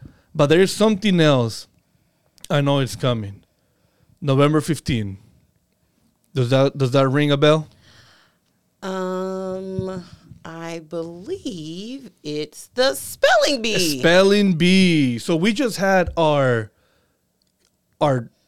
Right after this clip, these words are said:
Speaker 1: classroom
Speaker 2: Yes.
Speaker 1: spelling bees.
Speaker 2: Our classroom spelling bees.
Speaker 1: And we, the champions came out.
Speaker 2: Mm-hmm.
Speaker 1: They received the medal. Uh, I have one right here. And, uh, I don't know if you can hear.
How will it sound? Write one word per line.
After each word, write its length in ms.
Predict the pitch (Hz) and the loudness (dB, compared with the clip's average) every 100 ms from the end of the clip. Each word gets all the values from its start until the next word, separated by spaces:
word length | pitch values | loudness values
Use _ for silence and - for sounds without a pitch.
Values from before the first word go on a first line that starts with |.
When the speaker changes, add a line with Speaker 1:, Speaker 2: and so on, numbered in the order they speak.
| - | -16
Speaker 1:
classroom 880 | - 160 202 202 135 131 123 135 156 | -2 2 2 2 -2 -2 0 -2 -6
Speaker 2:
Yes. 380 | 170 180 285 175 | -8 -4 -2 -2
Speaker 1:
spelling 400 | - 139 135 135 | 0 0 0 0
bees. 260 | 127 143 185 | 0 0 -2
Speaker 2:
Our 160 | 170 | -6
classroom 640 | - 170 160 - 226 247 240 | -4 -4 -4 -6 -10 -10 -14
spelling 420 | - 190 170 170 | -12 -4 -4 -4
bees. 340 | 165 170 240 - | -6 -10 -12 -6
Speaker 1:
And 480 | 170 143 135 135 127 | 0 2 2 0 0
we, 440 | 123 143 147 151 147 | 2 2 2 0 -4
the 260 | - 135 | -6 -6
champions 500 | 117 139 123 135 147 | -4 -2 -2 0 -2
came 240 | - 185 175 | 0 2 2
out. 300 | 123 127 - | 2 0 -2
Speaker 2:
Mm-hmm. 440 | 185 165 165 427 | -4 -2 -4 -2
Speaker 1:
They 140 | 139 131 | 0 2
received 380 | 143 151 156 | 2 2 0
the 80 | 151 | 2
medal. 580 | 175 151 131 127 151 156 | 2 2 2 0 -2 -6
Uh, 420 | 143 127 117 110 104 _ _ _ - - | -6 -4 -4 -6 -12 _ _ _ -20 -14
I 80 | 131 | -8
have 240 | 143 151 | -4 -2
one 180 | 147 156 | -2 0
right 180 | 156 175 | 0 0
here. 360 | 175 131 147 _ _ _ _ _ _ _ _ _ _ _ _ _ _ _ _ _ - | -4 -10 -12 _ _ _ _ _ _ _ _ _ _ _ _ _ _ _ _ _ -14
And, 220 | 139 139 | -8 -6
uh, 360 | 131 123 120 113 - - | -4 -4 -4 -8 -12 -6
I 40 | |
don't 80 | 143 | -2
know 60 | |
if 60 | 143 | 0
you 80 | 135 | 0
can 120 | 135 | -4
hear. 420 | 120 131 127 156 | -2 -2 -2 -6